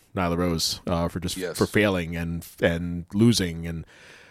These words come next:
Speaker 1: you know, Rose not doing anything in her face. Um, I, I, I see and hope that this at some point ends, this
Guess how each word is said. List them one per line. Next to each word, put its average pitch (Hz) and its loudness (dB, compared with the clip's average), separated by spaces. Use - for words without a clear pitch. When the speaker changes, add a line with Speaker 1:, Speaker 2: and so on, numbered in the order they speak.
Speaker 1:
you 101 2
know, 98 6
Rose 101 8
not 104 4
doing 101 2
anything 92 -2
in 101 -2
her 92 -2
face. 90 0
Um, 87 0
I, 85 0
I, 82 -4
I 92 2
see 160 2
and 101 4
hope - 8
that 104 2
this - 0
at 95 -2
some 90 -2
point 85 -6
ends, - -10
this - -2